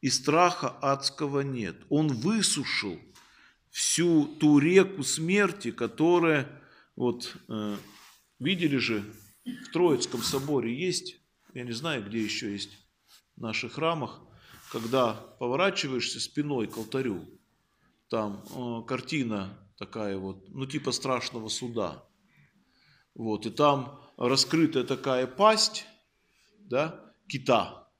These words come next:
ну, этого ада, и туда течет река, да, огненная. И по ней там туда вливаются вот эти самые. Вот эту вот реку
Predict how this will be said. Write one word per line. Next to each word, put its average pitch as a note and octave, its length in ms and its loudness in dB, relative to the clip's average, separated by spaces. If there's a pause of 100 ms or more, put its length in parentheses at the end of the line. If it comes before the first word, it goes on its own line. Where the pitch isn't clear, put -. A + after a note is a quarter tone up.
(300)
ну, A#2+ 100 -6
этого F#2+ 400 -4
ада, F#2 380 -6 (280)
и B2 80 -2
туда C#3+ 280 6
течет F#3+ 380 2
река, A#2+ 520 -4 (1200)
да, F#3 200 -2
огненная. G2+ 680 -2 (720)
И G#3 180 2
по C3+ 200 -2
ней D#3 280 2
там B2 320 -2
туда A#2+ 300 0
вливаются G#2 600 0
вот F#2+ 200 -6
эти G#2 180 -8
самые. F#2 440 -4 (640)
Вот A#2+ 140 4
эту F3+ 200 10
вот E3+ 200 8
реку G3+ 760 6